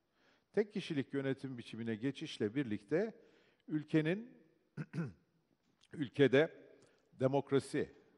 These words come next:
hukuk devleti, adalet, bütün bu kavramlar çok ciddi şekilde yıpranmaya başlamıştır. Ve ülkenin, biraz önce Sayın Genel Başkanımız da söyledi, ülkenin köklü kurumları büyük bir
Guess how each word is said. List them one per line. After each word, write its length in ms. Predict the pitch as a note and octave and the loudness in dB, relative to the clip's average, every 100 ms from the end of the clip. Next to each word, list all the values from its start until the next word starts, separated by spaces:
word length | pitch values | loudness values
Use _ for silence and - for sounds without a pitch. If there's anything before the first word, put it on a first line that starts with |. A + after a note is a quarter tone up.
| _ | _
hukuk 380 | G#2+ - E3 - | -12 -8 -8 2
devleti, 540 | A#2+ G2 F#2 - D#2+ - _ _ _ _ _ _ | 2 2 -2 -4 -16 -16 _ _ _ _ _ _
adalet, 720 | G#2+ G#2+ B2 C3 C#3 - - - - _ _ _ _ _ _ | -6 4 8 10 8 4 -16 -20 -20 _ _ _ _ _ _
bütün 420 | G#2+ A2+ - A#3 F#3+ | -16 -14 -8 -4 -2
bu 100 | C#3+ | -2
kavramlar 640 | B2+ B2+ B2+ C3 D#3+ D#3+ | 2 2 2 0 -2 -2
çok 260 | - C3+ - | -6 -8 -6
ciddi 340 | B2 A#2 E3 | -10 -6 -8
şekilde 440 | - A#2+ - A#2+ | -4 -6 -6 -4
yıpranmaya 680 | D3+ A#2 - A#2 A2 A2 G#2+ | -2 -2 0 0 2 2 2
başlamıştır. 840 | F#2 F2+ - E2 D#2+ - F#3+ - - _ _ _ _ _ - | 0 -4 -8 -12 -14 -14 -14 -14 -20 _ _ _ _ _ -8
Ve 460 | F#2+ D3+ C#3 - - - _ | 6 8 8 2 -18 -20 _
ülkenin, 600 | D3 C3 - D#3 D3 E3 C3 | -8 -6 -2 0 -2 -6 0
biraz 220 | A#2+ A2+ | 0 0
önce 280 | A#2 G#2+ A2 | -6 -4 -4
Sayın 260 | A#2 G#2+ | -2 -2
Genel 300 | G#2+ A2 G#2 | -2 -4 -2
Başkanımız 500 | F#2+ - F#2+ F2 E2+ | -4 -8 -12 -14 -14
da 80 | F2+ | -16
söyledi, 400 | - F2 F2 B2 | -14 -12 -10 -10
ülkenin 360 | D3+ - C3 A#2 | -12 -6 -6 -6
köklü 380 | - A2+ - | -12 -14 -12
kurumları 640 | - A2+ F#2 F2+ G2+ E3+ E3 - _ _ _ _ | -12 -10 -8 -4 0 0 -2 -20 _ _ _ _
büyük 320 | G#2+ D#3+ - C3+ | -8 -6 -4 -4
bir 240 | D#3+ - | -4 -6